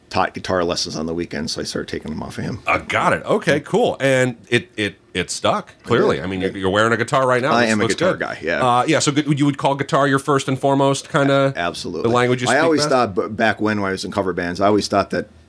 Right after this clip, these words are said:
Speaker 1: I probably played the saxophone the best.
Speaker 2: Yeah.
Speaker 1: Probably not nowadays, but
Speaker 2: You still have a sax somewhere?
Speaker 1: I do,
Speaker 2: Guitar?
Speaker 1: yeah. I
Speaker 2: Good.
Speaker 1: still have it.
Speaker 2: Good. And, and, um,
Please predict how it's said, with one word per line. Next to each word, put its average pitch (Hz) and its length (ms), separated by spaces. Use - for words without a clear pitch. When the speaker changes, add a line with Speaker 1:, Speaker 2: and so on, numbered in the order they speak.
Speaker 1:
I 90 100
probably 92 380
played 95 400
the 87 60
saxophone 85 640
the - 80
best. - 500
Speaker 2:
Yeah. 107 240
Speaker 1:
Probably 101 240
not 87 260
nowadays, 76 500
but - 220
Speaker 2:
You 135 100
still 131 120
have 110 160
a - 20
sax 175 300
somewhere? 208 380
Speaker 1:
I 220 80
do, - 100
Speaker 2:
Guitar? - 160
Speaker 1:
yeah. - 60
I - 180
Speaker 2:
Good. 80 100
Speaker 1:
still - 100
have - 100
it. 131 160
Speaker 2:
Good. 143 160
And, 135 240
and, 143 240
um, 139 420